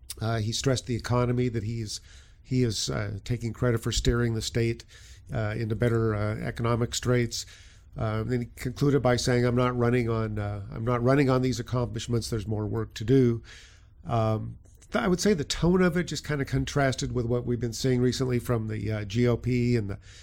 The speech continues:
and the, and his campaign, and, uh, also, uh,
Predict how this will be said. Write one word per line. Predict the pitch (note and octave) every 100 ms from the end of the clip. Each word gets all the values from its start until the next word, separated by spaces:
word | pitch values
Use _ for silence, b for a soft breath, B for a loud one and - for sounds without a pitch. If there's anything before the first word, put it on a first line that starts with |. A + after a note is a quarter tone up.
| B B
and | B2
the, | A#2 B2
and | A#2+
his | A#2 B2+
campaign, | - B2+ A2+ B2+ C3 B2+
and, | A#2+ A#2 - A#2+ A2 G#2+ G#2+ A#2+ -
uh, | -
also, | C3+ D3 A#2 G#2+ A2 B2
uh, | A#2+ A#2 - -